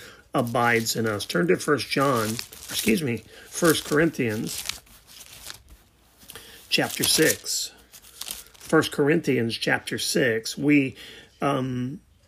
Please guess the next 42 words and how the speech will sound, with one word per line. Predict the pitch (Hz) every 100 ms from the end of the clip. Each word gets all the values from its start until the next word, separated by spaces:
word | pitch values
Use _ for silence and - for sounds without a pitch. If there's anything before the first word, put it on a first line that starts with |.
| -
at | 247 277
salvation, | - 269 277 - 262 - 127
the | 123
Holy | 139 139
Spirit | - 147 127
takes | - - -
up | 120
residence | 147 196 180 147 123 117
in | 120
us, | 117
so | - 151
the | 123 123 -
Spirit | - - - 175 160
of | 139
truth | - 156 151
abides | - 120 110 139 185 151 123
in | 110
us. | 107 107 -
Look | 151 147
at, | 180 120 - - - - - -
uh, | 131 123 120 113 117
First | - 160
Corinthians | - 160 123 131 120
six | 151 - -
nineteen. | 123 123 117 151 143 117 113 - - -
"Or | -
do | 131 151
you | 247
not | 269 -
know | - 123 123
that | 151
your | 151
body | 135 117 120 135
is, | 139 147 -
is | 123 123 117 123
a | 120
temple | - 131 147
of | 135
the | 131
Holy | 113 123
Spirit | 139 - 123
with, | 143 -